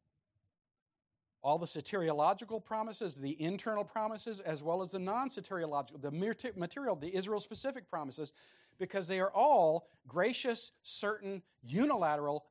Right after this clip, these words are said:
unconditional, and eternal, unlike the Old Covenant. Number four,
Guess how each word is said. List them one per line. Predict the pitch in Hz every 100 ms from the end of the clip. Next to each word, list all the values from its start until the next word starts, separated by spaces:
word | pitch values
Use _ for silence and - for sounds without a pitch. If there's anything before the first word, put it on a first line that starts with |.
| -
unconditional, | 196 262 214 156 147 - 143 147 _
and | 135
eternal, | 143 185 349 349 110 _ _ _ _ _ _ _ _ _ _ _ _ _ _ -
unlike | 156 156 156 180
the | 202 151
Old | 135 151
Covenant. | 269 - - _ _ _ _ _ _ _ _ _ _ _ _ _ _ _ _ _ _ _ _ _ _ _ _ _ _ _ _ _ _ _
Number | 143 147
four, | 170 - 302 226 110